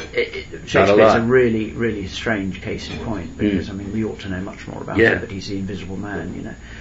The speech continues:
Speaker 1: But Robin Hood himself occupies this very mysterious space between myth and history. We believe he existed. I mean, we,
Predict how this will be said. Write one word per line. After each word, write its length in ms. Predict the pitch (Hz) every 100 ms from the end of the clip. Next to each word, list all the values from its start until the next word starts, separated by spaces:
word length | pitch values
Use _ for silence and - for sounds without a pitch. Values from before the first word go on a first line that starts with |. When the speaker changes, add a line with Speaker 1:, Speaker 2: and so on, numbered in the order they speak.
| - -
Speaker 1:
But 160 | -
Robin 240 | 165 196 139
Hood 260 | 127 - - - - -
himself 540 | 120 120 143 113 104 -
occupies 480 | 123 - 120 113 110
this 120 | 98
very 340 | 123 131 131
mysterious 580 | 113 110 113 110 107 101
space 420 | - - 101 -
between 440 | - - 113 104 107
myth 240 | 95 -
and 120 | 95
history. 380 | 101 - - - - - -
We 100 | 120
believe 520 | 110 127 131 160 156 -
he 120 | 101
existed. 480 | 107 107 - - 98
I 40 |
mean, 200 | 110 110 - - -
we, 200 | 117